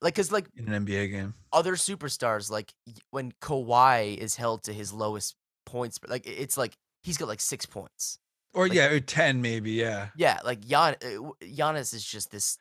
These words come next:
Speaker 1: this
Speaker 2: Well, because that's the thing
Speaker 1: other
Speaker 2: with, so that's the thing with Giannis, like, we're gonna beat the shit out of him like we did K D, and that's gonna be good 'cause we have the bodies to do it.
Speaker 1: Mm-hmm.
Speaker 2: Um, and we have a lot of guys. So here's the thing. We have a lot of guys, and again, nobody can really defend Giannis. Like, he's
Speaker 1: Mm-hmm.
Speaker 2: probably gonna have at least,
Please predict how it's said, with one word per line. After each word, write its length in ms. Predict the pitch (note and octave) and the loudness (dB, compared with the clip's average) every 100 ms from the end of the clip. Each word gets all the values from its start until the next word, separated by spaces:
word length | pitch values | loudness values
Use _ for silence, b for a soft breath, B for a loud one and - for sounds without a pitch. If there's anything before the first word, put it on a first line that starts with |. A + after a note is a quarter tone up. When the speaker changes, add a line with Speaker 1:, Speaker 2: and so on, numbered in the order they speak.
| b | b
Speaker 1:
this 140 | G#2 | -4
Speaker 2:
Well, 100 | D3+ | 0
because 300 | F#3+ G#3+ A3 | 2 4 6
that's 200 | A#3 A3+ | 6 4
the 80 | - | 4
thing 160 | A3 A#3+ | 2 0
Speaker 1:
other 0 | |
Speaker 2:
with, 140 | G3+ - F3+ | 0 -4 2
so 120 | F3 | 6
that's 140 | G3+ A#3 | 6 6
the 60 | |
thing 120 | G3+ | 2
with 140 | F#3+ D3+ | 2 2
Giannis, 340 | E3+ D#3 C3+ | 4 4 4
like, 80 | C3+ | 2
we're 160 | C3 E3 | 4 4
gonna 160 | F3 | 2
beat 260 | A#2+ D3 C#3 | 0 0 0
the 80 | C3+ | 0
shit 220 | - C3+ | 4 4
out 100 | B2+ | 4
of 100 | B2 | 2
him 120 | A#2+ | 0
like 160 | A#2+ A#2+ | -2 -4
we 80 | |
did 200 | A2+ A#2+ | -4 -2
K 180 | - A#2+ | 2 2
D, 180 | A2+ A2+ | 2 -2
and 80 | A2 | -2
that's 160 | A#2 | -2
gonna 160 | - B2+ | -2 -2
be 100 | A2 | -2
good 160 | A#2 A#2 | -2 -2
'cause 140 | G#2 | -2
we 100 | B2 | 2
have 140 | B2 | 2
the 60 | A#2 | 2
bodies 360 | A2 A2 A2+ G#2 | 0 2 0 -2
to 100 | G#2+ | 0
do 200 | B2 A2+ | 2 2
it. 140 | G#2 - B | 0 -8 B
Speaker 1:
Mm-hmm. 200 | A#2 G#2+ F#2 | -10 -8 -6
Speaker 2:
Um, 360 | A#2 A2+ G#2+ G#2 | 0 0 0 -2
and 100 | A#2 | -2
we 60 | C3+ | 0
have 100 | D3+ | 2
a 40 | |
lot 200 | B2+ B2+ | 4 4
of 80 | A#2+ | 4
guys. 300 | B2 A#2 A2+ - | 2 0 -2 0
So 100 | - | 2
here's 240 | C#3 A3 A3 | 4 4 2
the 100 | C#3 | 0
thing. 360 | D3+ B2+ G#2 - _ _ _ _ _ - | 0 0 -2 -12 _ _ _ _ _ -6
We 200 | C3 A3 | 2 6
have 140 | A#3 | 8
a 40 | F#3+ | 8
lot 260 | E3 D#3+ | 8 8
of 60 | D#3 | 6
guys, 120 | D#3 D#3+ | 4 2
and 100 | D#3 | 2
again, 280 | C#3 B2 | 2 2
nobody 360 | C3 F3+ F#3+ D#3+ | 2 2 2 0
can 160 | C#3 C3 | 0 0
really 180 | B2+ B2 | 2 0
defend 300 | A#2+ A#2+ A#2 | 0 -2 -2
Giannis. 360 | A2 G2+ G2+ | -2 -4 -4
Like, 200 | A2 G2+ _ b b b | -4 -4 _ b b b
he's 200 | C#3 D3+ | -4 0
Speaker 1:
Mm-hmm. 0 | |
Speaker 2:
probably 220 | E3 D#3 | 0 0
gonna 140 | D3+ C#3+ | 0 2
have 260 | C3+ C3 | 4 2
at 60 | B2 | -2
least, 440 | A#2+ C3 B2 - | -4 -4 -4 -6